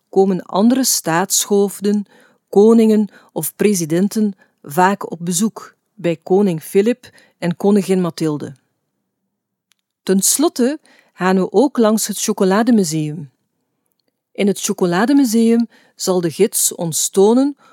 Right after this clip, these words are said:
hoe de Belgische chocolade gemaakt wordt. We mogen daar ook chocolade proeven.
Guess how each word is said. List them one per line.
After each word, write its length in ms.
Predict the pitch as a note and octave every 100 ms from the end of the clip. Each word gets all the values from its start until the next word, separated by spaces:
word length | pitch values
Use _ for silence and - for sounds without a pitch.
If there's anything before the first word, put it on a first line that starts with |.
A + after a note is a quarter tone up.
| _
hoe 220 | - A#3
de 100 | A#3+
Belgische 480 | F#3 G#3+ F#3+ G#3+ G#3
chocolade 600 | - G3 F3 E3 F3 F#3
gemaakt 500 | - F3+ F3+ F3+ -
wordt. 520 | C#3+ C3+ - - - _ _ _ _ _ _ _ _ -
We 120 | F3
mogen 400 | F3+ A3+ B3+ B3
daar 220 | G#3+ G#3
ook 200 | F#3 F#3+
chocolade 580 | - F#3+ G3 E3 E3 E3+
proeven. 460 | - A3+ F3+ B2